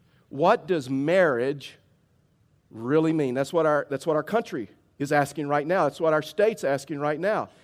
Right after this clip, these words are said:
Fact is, the wedding that I did on Saturday, it is the la-, fact is, it was the first wedding that I started this.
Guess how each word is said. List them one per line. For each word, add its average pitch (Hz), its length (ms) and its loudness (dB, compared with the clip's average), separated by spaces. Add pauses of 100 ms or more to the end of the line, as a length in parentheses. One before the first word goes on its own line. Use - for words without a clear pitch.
(260)
Fact 233 300 -2
is, 156 200 -2
the 160 100 -4
wedding 196 420 0
that 190 120 -4
I 185 100 -4
did 185 240 -4
on 170 160 -4
Saturday, 185 520 -6 (580)
it 190 100 6
is 170 140 0
the 135 100 -2
la-, 139 440 0 (180)
fact 160 300 -2
is, 165 180 -4
it 151 140 -4
was 131 180 -6
the 123 80 -6
first 202 360 -2
wedding 135 260 -4
that 127 100 -4
I 123 60 0
started 127 380 -4
this. 98 360 -14